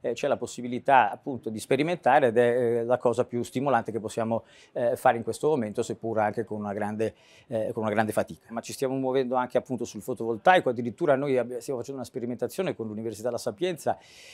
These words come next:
che i nuovi quattrocento metri di, eh, di diga nei cassoni stiamo inserendo un, uno strumento che raccoglie o recupera energia elettrica dal, dal differenziale di pressione dell'acqua, con una specie di strumento che assomiglia a un sax e quindi si chiama Wave Sax.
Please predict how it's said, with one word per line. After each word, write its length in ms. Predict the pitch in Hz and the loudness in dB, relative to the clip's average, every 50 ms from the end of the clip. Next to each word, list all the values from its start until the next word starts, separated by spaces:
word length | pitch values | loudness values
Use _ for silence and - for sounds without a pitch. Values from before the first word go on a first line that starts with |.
| - - | -20 -6
che 160 | - 139 127 | -4 -4 -2
i 140 | - 147 123 | -2 -2 -2
nuovi 320 | 120 131 139 151 156 147 117 | 2 4 6 6 6 4 2
quattrocento 560 | - 131 120 - 120 - - 135 120 - 139 | 2 0 0 0 -2 -4 -4 -4 -2 -2 0
metri 400 | 127 139 135 127 - 127 120 110 | 0 0 0 0 -2 -4 -4 -2
di, 220 | 113 123 123 123 | -2 -2 -2 0
eh, 260 | - 127 120 120 117 | 0 2 2 2 2
di 140 | 113 117 123 | 0 -2 0
diga 260 | 117 160 175 143 131 | 0 2 4 6 6
nei 160 | 113 117 117 113 | 6 6 2 2
cassoni 540 | - 160 151 - - 170 165 170 190 196 | 2 0 0 2 0 0 0 0 0 -2
stiamo 240 | 147 - 131 120 135 | -4 -4 -4 -2 -2
inserendo 760 | 135 131 - - 196 190 147 120 107 107 113 127 143 147 147 - - - _ _ _ _ | -4 -2 0 0 2 4 4 2 2 0 0 2 2 2 0 -2 -10 -20 _ _ _ _
un, 360 | - 165 160 156 147 135 135 - | -2 -2 0 0 0 0 0 0
uno 180 | - 143 147 | 0 -2 -2
strumento 440 | 139 - 196 196 139 127 117 101 131 | -2 0 0 0 2 0 0 -2 -2
che 160 | 104 127 123 - | -2 -2 -2 0
raccoglie 580 | 151 143 156 147 - - 139 120 110 113 117 | 0 0 0 0 0 0 2 2 2 2 0
o 80 | 120 131 | 0 2
recupera 480 | 147 165 - - 127 104 127 117 123 131 | 0 0 -2 -6 -6 -2 2 2 2 2
energia 380 | 160 156 156 135 107 127 170 | 2 0 0 -2 0 0 2
elettrica 440 | 165 131 104 95 - 113 107 - 123 | 2 2 0 -2 -4 -6 -4 -2 0
dal, 180 | 127 131 120 107 | 0 0 2 2
dal 140 | 135 135 | 2 2
differenziale 560 | 123 135 123 - 143 156 143 - - 120 117 117 | 2 2 0 0 0 0 0 2 0 0 0 -2
di 80 | 117 | -6
pressione 440 | 110 - - 113 - - 117 113 110 | -8 -6 -6 -6 -4 -4 -4 -4 -2
dell'acqua, 440 | 104 110 107 101 95 - - - 107 | -2 -2 -2 -2 -2 -4 -6 -8 -8
con 160 | - 123 123 | -6 -8 -6
una 120 | 120 120 | -4 -6
specie 300 | 113 - - 131 - - | -2 0 2 2 2 2
di 80 | 117 113 | -2 -4
strumento 380 | 107 - 147 131 135 127 107 117 | -4 -4 -2 -2 -2 -2 -2 -4
che 80 | 113 | -4
assomiglia 400 | 110 - 139 123 127 123 120 120 | -4 -4 -4 -4 0 0 0 0
a 20 | 120 | 0
un 260 | 123 123 120 117 - | 0 -4 -6 -6 -6
sax 440 | - - - - - - - - 156 | 2 4 4 4 4 0 -2 0 0
e 120 | 139 131 | 0 0
quindi 220 | - 117 110 117 | -2 -4 -4 -4
si 60 | 110 - | -4 -4
chiama 180 | 117 107 110 | -2 -2 -2
Wave 300 | 107 110 113 107 98 98 | 0 2 2 2 2 0
Sax. 440 | - - - - - - - - - | -2 -6 -8 -8 -8 -12 -16 -16 -16